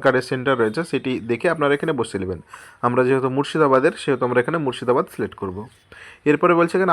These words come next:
আধার সেবা কেন্দ্র, এখানে আধার সেবা কেন্দ্র হবে এএসকে মুর্শিদাবাদ। কনফার্ম? আশা করছি এটুকু পর্যন্ত ক্লিয়ারভাবে বোঝাতে পেরেছি। এরপরে চলে আসবেন যে নিচে নেক্সট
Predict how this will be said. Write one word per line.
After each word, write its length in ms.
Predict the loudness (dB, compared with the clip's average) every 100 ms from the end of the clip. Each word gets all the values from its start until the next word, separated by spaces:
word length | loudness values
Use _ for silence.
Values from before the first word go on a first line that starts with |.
| 4
আধার 160 | 4 2
সেবা 160 | 0 0
কেন্দ্র, 240 | -2 -2 -4 -4 -10 _
এখানে 180 | 0 2
আধার 160 | 2 0 -2
সেবা 140 | -2 -2
কেন্দ্র 160 | -2 -2
হবে 140 | -2 -6 -6 -2
এএসকে 280 | -2 -2 -2
মুর্শিদাবাদ। 460 | -2 -2 -6 -6 -6 -10 _ -20 -20 _ _ 2
কনফার্ম? 320 | 4 4 2 -4 _ _ _ _ -20 -20 -20 -20 -20 _ _ -20 -20 -16 -6
আশা 120 | -2
করছি 160 | 0 2 0
এটুকু 220 | 0 0 2
পর্যন্ত 300 | 2 2 2 0 -2
ক্লিয়ারভাবে 440 | 2 4 6 4 2
বোঝাতে 260 | 4 2 4
পেরেছি। 300 | 2 0 -4 -8 -10 -20 -8 2
এরপরে 280 | 4 6 6 6 6
চলে 120 | 4
আসবেন 200 | 4 0 -2
যে 180 | 0 0 0
নিচে 160 | -4 -2
নেক্সট 200 | -2 -2